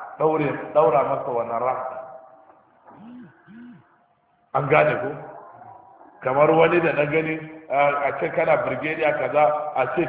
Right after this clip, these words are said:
T Y Buratai Tukur, shi da kansa yake ɗaura maka, ai, sai ka ce a rika hoto, wani tarihi ne ko?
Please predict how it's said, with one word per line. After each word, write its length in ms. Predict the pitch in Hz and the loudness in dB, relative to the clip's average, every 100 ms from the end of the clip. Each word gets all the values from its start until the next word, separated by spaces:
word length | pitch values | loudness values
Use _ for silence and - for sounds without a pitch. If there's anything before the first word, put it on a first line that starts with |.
| - | -2
T 80 | 170 | 2
Y 220 | 175 143 | 2 2
Buratai 460 | - 127 123 123 143 - | 0 -2 -2 -2 -4 -4
Tukur, 300 | 180 151 - - - - - _ _ _ - | -6 -6 -8 -12 -18 -20 -20 _ _ _ -10
shi 160 | 175 | -6
da 120 | 170 147 | -2 0
kansa 320 | 165 165 156 | 0 0 -2
yake 260 | 147 - 139 | -4 -6 -2
ɗaura 360 | 147 139 123 | 0 0 0
maka, 200 | 127 - | -4 -4
ai, 160 | 143 147 - - - - | -6 -6 -8 -10 -12 -8
sai 100 | 160 | -8
ka 140 | 156 - | -8 -6
ce 60 | 160 | -2
a 80 | 139 | 0
rika 220 | 175 - | 0 -2
hoto, 300 | 139 127 135 | -4 -4 -4
wani 220 | 135 139 139 | -4 -4 -4
tarihi 460 | 147 190 147 139 123 | -2 0 -2 -6 -8
ne 180 | 117 117 | -10 -10
ko? 140 | 143 | -10